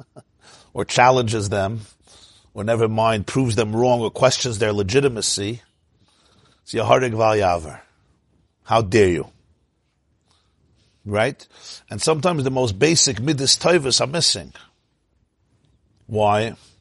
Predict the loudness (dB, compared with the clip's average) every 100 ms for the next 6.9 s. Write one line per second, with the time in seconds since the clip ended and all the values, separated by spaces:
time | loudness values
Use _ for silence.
0 | _ _ _ _ _ _ -16 -2 4 4
1 | 4 2 2 4 4 4 -2 -4 -10 -20
2 | -20 -14 -14 -12 -14 -14 -20 _ -20 _
3 | _ _ _ -20 -20 -20 _ _ -6 -6
4 | -10 -8 -8 -8 -14 -20 -8 -4 0 2
5 | 0 2 2 2 -2 -4 -6 0 2 0
6 | -4 -2 0 0 -4 -10 -16 -20